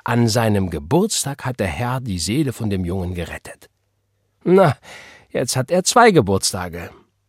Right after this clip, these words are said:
sagte Sister McCandless lächelnd, "so wie er jetzt zwei Brüder hat, einen leiblichen, einen geistigen." "Amen, gelobt sei der Herr", rief Praying Mother Washington.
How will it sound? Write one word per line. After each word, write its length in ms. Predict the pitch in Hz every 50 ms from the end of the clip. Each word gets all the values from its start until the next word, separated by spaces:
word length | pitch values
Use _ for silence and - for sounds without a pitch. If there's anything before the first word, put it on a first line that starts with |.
| _ _
sagte 280 | - 95 92 - - 95
Sister 260 | - - 107 - 104
McCandless 640 | 95 95 92 - 117 113 110 107 90 98 92 -
lächelnd, 500 | 98 95 95 - - 104 95 95 92 - _ _ _ _ _ _ _ _ _ _ _ -
"so 360 | - 110 143 190 214 196 160
wie 120 | 180 175
er 140 | 160 107 131
jetzt 400 | 123 104 117 127 - - - -
zwei 240 | - - 131 208 220
Brüder 480 | 170 175 165 170 123 98 87 85 76 -
hat, 280 | - 78 - - - -
einen 240 | - 117 110 104 101
leiblichen, 680 | 110 139 190 233 - - 185 165 - - 165 147 143 131 _ _ _ _ _ -
einen 280 | 117 110 110 113 120 110
geistigen." 640 | - 98 92 85 - - - 87 - 90 87 87 - _ _ _ _ _ _ _ _ _ _ _ _ _ _ _ _ -
"Amen, 680 | - 180 214 226 214 180 160 143 117 95 87 85 87 85
gelobt 500 | - 95 92 107 185 214 233 220 - -
sei 180 | - 143 143 139
der 140 | 131 127
Herr", 440 | 113 98 107 98 - - - - - _ _ _ _ _ _ _
rief 240 | - 107 98 - -
Praying 320 | - 117 107 98 92 87 85
Mother 260 | 85 85 82 92 87
Washington. 640 | 92 92 87 - - 82 80 - - - 73 - -